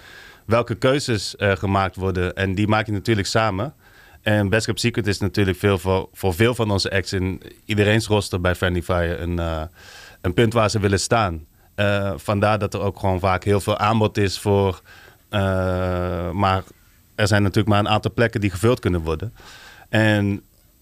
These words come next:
Colorway is een goed voorbeeld. Die, eh, eh, ja, die, die wilde ik heel graag op het festival hebben. Eigenlijk, eh, wilde hij heel graag live spelen, want dat is voor hem, eh, belangrijk, eh, belangrijk dit jaar. Ehm,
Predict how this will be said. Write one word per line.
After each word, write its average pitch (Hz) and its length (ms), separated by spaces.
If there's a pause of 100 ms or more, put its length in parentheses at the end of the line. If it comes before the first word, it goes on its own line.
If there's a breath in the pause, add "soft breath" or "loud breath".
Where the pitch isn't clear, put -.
(140)
Colorway 123 320
is 107 100
een 98 60
goed 107 160
voorbeeld. 101 640
Die, 104 360
eh, 98 500 (520)
eh, 73 40 (560)
ja, 110 220
die, 104 240
die 110 160
wilde 113 200
ik 110 160
heel 107 200
graag 104 240
op 101 80
het 95 120
festival 104 340
hebben. 92 340 (400 loud breath)
Eigenlijk, 104 540
eh, 95 160 (340)
wilde 104 300
hij 104 180
heel 123 160
graag 104 240
live 107 220
spelen, 151 440
want 110 140
dat 98 140
is 98 100
voor 101 120
hem, 98 180
eh, 92 100
belangrijk, 101 520
eh, 101 300
belangrijk 104 460
dit 101 160
jaar. 107 320 (520 loud breath)
Ehm, 101 460